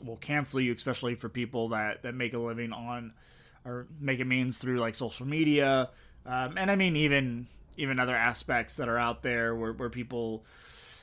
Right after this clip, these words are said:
where if you don't go along with their narrative, you don't go along with their beliefs,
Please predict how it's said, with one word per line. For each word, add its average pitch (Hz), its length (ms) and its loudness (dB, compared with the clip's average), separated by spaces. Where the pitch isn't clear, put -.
where 139 120 -4
if 123 120 -4
you 156 80 6
don't 156 140 8
go 147 160 10
along 139 300 8
with 127 120 -2
their 120 140 -2
narrative, 135 500 4
you 123 80 0
don't 123 160 -4
go 123 140 2
along 120 380 0
with 110 160 -8
their 113 140 -6
beliefs, 135 800 2